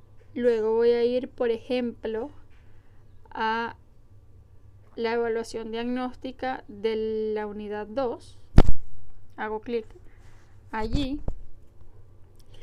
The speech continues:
Me van a aparecer las instrucciones, me dice que tengo límite de tiempo de una hora. Continuar previsualización anterior. Esto me va a aparecer si es mi primer intento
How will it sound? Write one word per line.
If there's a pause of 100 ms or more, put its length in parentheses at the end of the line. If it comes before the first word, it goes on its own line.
(260)
Me
van
a
aparecer
las
instrucciones,
me
dice
que
tengo
límite
de
tiempo
de
una
hora. (2000)
Continuar
previsualización
anterior. (600)
Esto
me
va
a
aparecer
si
es
mi
primer
intento